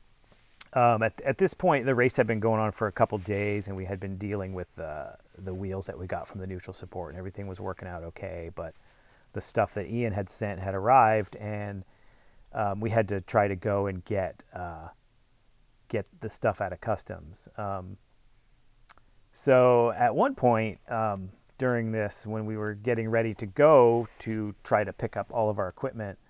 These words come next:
the race organizers set a van aside for, for me, and they had a couple helpers that were gonna come with me and translate and get this stuff out of customs.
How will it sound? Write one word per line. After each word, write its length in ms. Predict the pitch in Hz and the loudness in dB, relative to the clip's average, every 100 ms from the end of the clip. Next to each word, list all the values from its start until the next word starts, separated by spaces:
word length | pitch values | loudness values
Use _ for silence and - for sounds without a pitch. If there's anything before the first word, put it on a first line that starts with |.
| _ _ _ _ | _ _ _ _
the 80 | 113 | 0
race 180 | 107 107 | 0 2
organizers 680 | 107 101 104 101 92 98 95 | 0 0 0 -2 -2 -6 -6
set 180 | - 101 | -2 -2
a 80 | 98 | -2
van 240 | 104 98 | -4 -6
aside 400 | 98 113 98 92 | -4 -2 -2 -4
for, 360 | - 98 95 - | -8 -10 -10 -14
for 200 | - 104 | -12 -8
me, 200 | 101 101 | -6 -6
and 100 | 98 | -6
they 80 | 95 | -8
had 240 | 95 98 | -8 -8
a 40 | |
couple 260 | 92 107 92 | -6 -6 -6
helpers 440 | - 101 101 95 | -4 -4 -4 -8
that 100 | - | -8
were 60 | 98 | -10
gonna 140 | 95 | -10
come 220 | 95 - 98 | -12 -12 -10
with 200 | 98 - | -12 -12
me 100 | 98 | -14
and 100 | 92 | -12
translate 600 | 107 95 92 95 92 - | -10 -10 -10 -12 -12 -14
and 180 | 87 90 | -16 -14
get 180 | 107 - | -14 -14
this 100 | - | -16
stuff 260 | - 92 | -12 -10
out 80 | 98 | -12
of 80 | 92 | -10
customs. 520 | - 123 - 92 90 | -6 -6 -8 -10 -12